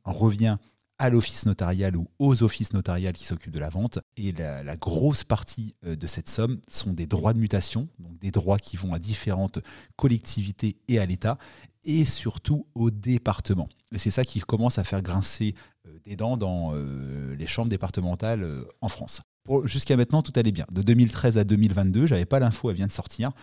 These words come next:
On a des, euh, financements, enfin des droits de mutation, euh, donnés, euh, reversés au département qui ont été en augmentation de plus cent vingt-neuf pour cent, donc c'est énorme,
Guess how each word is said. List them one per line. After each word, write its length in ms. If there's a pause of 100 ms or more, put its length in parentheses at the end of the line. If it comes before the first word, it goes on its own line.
(260)
On 140
a 100
des, 300
euh, 280
financements, 680
enfin 160
des 100
droits 200
de 40
mutation, 640
euh, 240 (120)
donnés, 480
euh, 160
reversés 500
au 40
département 500
qui 100
ont 60
été 100
en 140
augmentation 580
de 100 (160)
plus 180
cent 260
vingt-neuf 720 (100)
pour 160
cent, 120 (200)
donc 100
c'est 200
énorme, 340